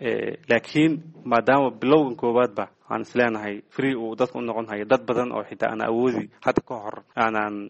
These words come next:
yacni, si, ee, voluntary aan isku baari jirin ayaa imaan doona, ka faa'iidaysan doona is leh.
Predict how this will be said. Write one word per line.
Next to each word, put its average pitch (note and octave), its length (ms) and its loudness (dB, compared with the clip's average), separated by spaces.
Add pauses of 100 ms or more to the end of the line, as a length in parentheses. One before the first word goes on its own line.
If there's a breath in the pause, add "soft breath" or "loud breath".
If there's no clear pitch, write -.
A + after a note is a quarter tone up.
yacni, G#2+ 300 -4
si, B2+ 200 -8 (340)
ee, A2+ 180 -2
voluntary A#2 520 -4
aan G#2+ 140 -6
isku A#2+ 180 -10
baari A2 300 0
jirin G#2 320 -10
ayaa G#2+ 240 -6
imaan A2 300 -6
doona, G#2+ 180 -10
ka A#2 100 -10
faa'iidaysan G#2+ 380 -10
doona G#2 240 -6
is - 80 -14
leh. G2+ 160 -4